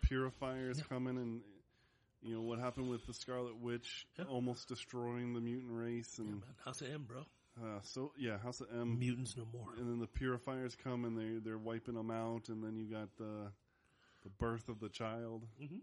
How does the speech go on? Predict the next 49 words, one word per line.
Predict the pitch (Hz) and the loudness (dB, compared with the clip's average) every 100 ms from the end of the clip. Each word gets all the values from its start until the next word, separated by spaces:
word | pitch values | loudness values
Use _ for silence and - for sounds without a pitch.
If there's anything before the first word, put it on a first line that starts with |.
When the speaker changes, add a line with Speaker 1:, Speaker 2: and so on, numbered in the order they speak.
| 127 | -6
Speaker 1:
you | 117 | -2
know, | 113 117 113 | 0 0 0
and | 107 101 95 _ _ _ _ _ _ _ _ _ - | 0 -2 -6 _ _ _ _ _ _ _ _ _ -12
so | - 180 151 | -10 -8 -8
just | 147 170 - - - - | -6 -6 -6 -10 -20 -8
Speaker 2:
Great | - 131 | 0 0
stuff. | - 170 | 0 -4
Speaker 1:
so, | - 165 175 170 139 | 0 4 6 4 2
such | - 170 160 - | -4 -4 -8 -4
great | 147 131 | -2 -2
stuff. | - 147 127 - | -2 0 0 0
And | 123 117 | 0 2
then | 123 139 156 | 2 2 2
Speaker 2:
Remember | 147 143 180 | 4 6 8
when, | 202 180 - | 8 8 6
remember | 135 156 170 | 4 6 6
when | 165 123 | 6 8
music | 113 120 143 - - 127 | 8 6 4 0 -8 -4
actually | 135 - 117 | 0 4 4
was | 113 | 4
music | 113 117 135 143 - - | 0 0 0 -4 -8 -8
and | |
people, | 120 123 120 | -4 -2 -2
Speaker 1:
Oh | |
Speaker 2:
like, | 98 | -4
Speaker 1:
my | 92 | -6
gosh. | 87 95 - - | -10 -16 -20 -2
Speaker 2:
played | - 135 131 | 4 6 6
instruments? | 127 131 - 156 - | 4 2 0 -2 0
Speaker 1:
I | 113 | 0
was | 120 | 2
listening | 131 147 135 | 0 2 2
to | 117 | 0
the | 117 | -4
Pixies | 107 123 - 117 104 | -4 -6 -4 -6 -4
on | 104 | -4
the | 104 | -4
way | 101 104 | -2 -2
in, | 104 104 98 104 | -2 -2 -4 -4
and | 107 | -2
I | 107 | 0
was | 107 | 0
just | 110 | -2
like, | 113 196 | 0 0
Speaker 2:
<laughs> | - - 196 202 _ | -2 -2 -4 -4 _
Speaker 1:
"God, | - - - - - 127 | -2 0 -2 -4 -4 -6
man, | 123 107 | -2 -2
I | 101 | -2
love | 98 101 | -2 -4